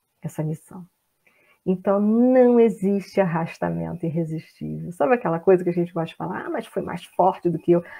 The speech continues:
A carne é fraca." A carne não é nada. A carne é comandada pelo espírito. Então, entenda, não há prova que Deus nos colocou que simbolize arrastamento irresistível, até porque Deus não coloca cruz mais pesada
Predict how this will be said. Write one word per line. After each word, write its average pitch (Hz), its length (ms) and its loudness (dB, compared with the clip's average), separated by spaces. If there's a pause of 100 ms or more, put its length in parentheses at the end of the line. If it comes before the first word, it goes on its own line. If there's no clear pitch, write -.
(120)
A 185 80 -2
carne 208 300 0
é 185 60 4
fraca." - 340 -4
A - 20 -2
carne 330 320 -2
não 233 140 -2
é 185 40 2
nada. 165 580 -2 (560)
A 185 80 -4
carne 233 320 0
é 202 40 -2
comandada 180 560 4
pelo 175 220 2
espírito. 175 840 2 (540)
Então, 196 260 0
entenda, 180 600 0 (100)
não 202 240 4
há 190 100 2
prova 196 460 0
que 185 140 0
Deus 170 280 4
nos 156 200 -6
colocou 180 680 0 (400)
que - 100 -8
simbolize 185 640 4
arrastamento 160 680 -4
irresistível, 156 680 -6
até 185 160 -6
porque 190 340 -6
Deus 214 360 -2
não 190 100 -4
coloca 175 500 -4 (120)
cruz 214 360 -2
mais 208 380 -2
pesada 175 680 0